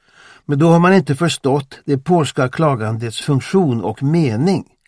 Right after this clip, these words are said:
Det är smörjmedlet främlingar emellan. En vitamindos som gör dagen lättare. För en amerikan är allting great. På frågan "Hur står det till?" svarar en svensk "Tack bra." Medan en finne kanske svarar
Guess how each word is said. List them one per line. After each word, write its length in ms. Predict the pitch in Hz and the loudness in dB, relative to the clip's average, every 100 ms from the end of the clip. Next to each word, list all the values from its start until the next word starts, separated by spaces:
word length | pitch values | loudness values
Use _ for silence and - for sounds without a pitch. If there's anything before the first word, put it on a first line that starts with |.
| _ - - | _ -20 -4
Det 120 | 135 | -2
är 60 | |
smörjmedlet 1000 | 135 - 175 185 139 131 160 180 156 120 | 0 2 4 4 2 2 0 0 -2 -4
främlingar 560 | - 165 170 135 123 123 | -6 -2 0 2 0 0
emellan. 520 | 123 143 110 95 - - _ _ - | -2 -2 -4 -8 -14 -20 _ _ -4
En 260 | 147 160 | -2 0
vitamindos 1040 | 143 151 156 190 151 120 127 208 98 - - | 0 2 4 4 2 0 0 0 0 -6 -12
som 240 | - 143 143 | -6 -2 -2
gör 80 | |
dagen 480 | 143 135 110 110 113 | 0 -2 -2 -4 -4
lättare. 480 | 117 135 - 143 120 - _ _ _ _ _ - - | -2 -4 -8 -12 -12 -18 _ _ _ _ _ -20 -4
För 160 | 165 | 2
en 120 | 151 156 | 4 4
amerikan 640 | 156 156 139 202 190 151 | 2 2 2 2 4 2
är 100 | 143 | 2
allting 440 | 147 165 135 127 | 2 2 0 -2
great. 680 | 110 117 165 143 92 _ - _ | -2 0 2 0 -2 _ -20 _
På 80 | 170 | -2
frågan 380 | - 202 165 156 | 2 4 4 2
"Hur 200 | 143 180 | 4 2
står 220 | - 165 | 2 0
det 180 | 151 135 | 0 0
till?" 360 | 226 170 107 - | 2 2 0 -6
svarar 420 | - 156 143 123 | -6 -2 0 0
en 60 | 127 | -2
svensk 440 | 120 117 110 - | -4 -6 -8 -4
"Tack 240 | 165 196 | -2 -2
bra." 320 | 139 120 151 - _ _ _ _ _ _ _ _ _ | -2 0 0 -2 _ _ _ _ _ _ _ _ _
Medan 280 | 147 147 151 | 0 2 2
en 100 | 147 | 0
finne 480 | - 185 139 131 180 | 2 4 4 2 0
kanske 340 | 175 143 147 | 0 -2 -2
svarar 500 | 131 156 127 120 117 | -4 -2 0 0 -4